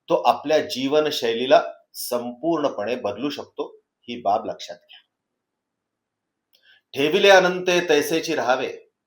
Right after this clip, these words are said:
याचा नकारात्मक इंटरप्रिटेशन जर का तुम्हाला कुठं पाहायचं असेल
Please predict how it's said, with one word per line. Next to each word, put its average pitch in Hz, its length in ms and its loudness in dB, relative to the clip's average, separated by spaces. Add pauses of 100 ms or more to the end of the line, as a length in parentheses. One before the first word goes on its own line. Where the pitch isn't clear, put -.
(640)
याचा 127 480 4 (100)
नकारात्मक 156 800 0
इंटरप्रिटेशन 156 640 -6
जर 151 100 -4
का 147 120 -2
तुम्हाला 143 260 -2
कुठं 139 160 -8
पाहायचं 113 380 -2
असेल - 380 0